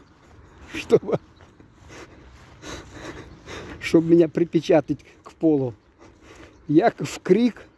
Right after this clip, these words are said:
Сестра выбегает. Что такое? Ага. А он говорит, мне вот показал шайтан, что ли. Она, «Ну вот, вот, вот, вот, видишь как». Так что вот эти вот, когда мы, э,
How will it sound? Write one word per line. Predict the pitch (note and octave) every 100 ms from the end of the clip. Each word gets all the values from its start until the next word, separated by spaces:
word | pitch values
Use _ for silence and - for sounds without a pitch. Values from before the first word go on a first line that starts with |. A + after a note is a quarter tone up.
| _ _ - _ _ _ _ _ - - - -
Сестра | - E3+ - F#3 E3
выбегает. | E3+ E3+ F3+ E3+ A3 A#3 A3+ _ _ _ _ _ _ _ _ _ _
Что | - - G#3+
такое? | - F#3 - E3 D3+ C#3+ D3 _ _ _ _ _ _ - - - _
Ага. | C#3+ D3+ C#3+ C3+ - -
А | F3+
он | G3+
говорит, | D#3+ E3 - - _ _ _ -
мне | F3+ G#3 F3
вот | D#3 D#3
показал | E3 E3 F#3+ F3
шайтан, | - D3+ D3 D#3+ G3+
что | F3+ - E3
ли. | D#3+ E3+
Она, | C#3+ C3+ C3
«Ну | D3
вот, | A3+ A3+ A3
вот, | E3 G3 F3
вот, | D#3+ F3+ -
вот, | C#3+ D3
видишь | C#3 D#3 -
как». | C3 A2 _ - - - -
Так | F#3 -
что | -
вот | F#3+ F3 F3+
эти | F3+ F3+ F#3+
вот, | F#3+ F3
когда | - E3+ F3
мы, | F3 E3+ E3
э, | - -